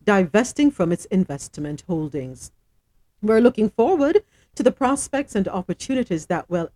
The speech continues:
emanate from the recent discoveries of oil and the green hydrogen energy, which have the potential to further boost the fund's capital. Other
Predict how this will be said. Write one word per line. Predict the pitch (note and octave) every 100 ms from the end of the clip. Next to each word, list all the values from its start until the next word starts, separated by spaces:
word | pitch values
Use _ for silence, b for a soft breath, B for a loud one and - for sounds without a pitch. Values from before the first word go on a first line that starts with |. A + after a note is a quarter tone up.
| _
emanate | C#4 G4 A#3+ D#3+ D#3+
from | F3+ E3
the | D3+
recent | D#3 - E3+ -
discoveries | D3 - F#3 A#3+ C#4
of | F#3 -
oil | G#3 B3+ D#4
and | A#3+
the | D3+
green | C#3 F#3+ A#3+
hydrogen | G3+ D3+ D3 D3 E3 D#3 -
energy, | C4+ A#3+ D#3 D3 _ _ _ _
which | E4+ -
have | - E4+ E4
the | D4
potential | D4 - E4 G4 - D#3+
to | -
further | - F3+ E3+ D3
boost | A#2+ F3+ B3 - - -
the | A3
fund's | D3 C#3+ -
capital. | - E3 D#3+ D#3 C#3 - _ _ _ _ _ _ _ _
Other | G#3 G#3+ G3 C#4+ G#4+